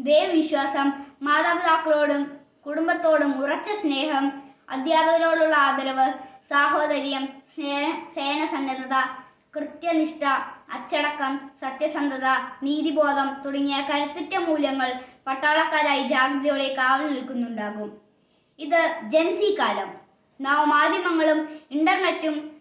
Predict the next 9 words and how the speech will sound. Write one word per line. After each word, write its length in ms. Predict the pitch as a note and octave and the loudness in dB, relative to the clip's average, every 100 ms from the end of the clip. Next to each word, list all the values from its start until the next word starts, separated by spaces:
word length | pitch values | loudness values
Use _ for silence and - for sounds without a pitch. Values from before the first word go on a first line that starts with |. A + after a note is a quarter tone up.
| - | -8
നമ്മുടെ 360 | C#4 D4 C#4 C4+ | -2 0 0 0
ധാർമ്മിക 500 | C#4+ F4 G4 G#4 G4+ | 2 2 0 -2 0
മൂല്യങ്ങളെ 580 | D#4+ D#4 D4+ D4+ D4+ | 2 2 0 0 0
കീഴ്പ്പെടുത്തി 840 | D4+ D#4 D4+ D4+ C#4 C4+ C4+ C4+ - - - | 0 -2 -4 -4 -6 -6 -8 -12 -14 -20 -12
നമ്മുടെ 300 | C#4 D#4 D4+ | -6 0 2
വ്യക്തിത്വ 600 | C#4+ C#4+ E4+ F4 - F#4 | 2 -2 -6 -6 -2 -2
സുരക്ഷയിലേക്ക് 880 | F4+ D4 C#4+ - D4 C#4+ C4 C4 B3+ | 0 -2 -2 -2 -2 0 -2 -4 -6
അധിനിവേശം 800 | B3+ C4+ D4+ E4 F#4 D#4 - C#4+ | -4 -4 0 0 2 0 0 -2
നടത്തുന്നുണ്ടോ 880 | A#3+ A3 G#3 A3+ A3+ G#3+ G3+ G3+ | -2 -6 -10 -10 -10 -8 -10 -10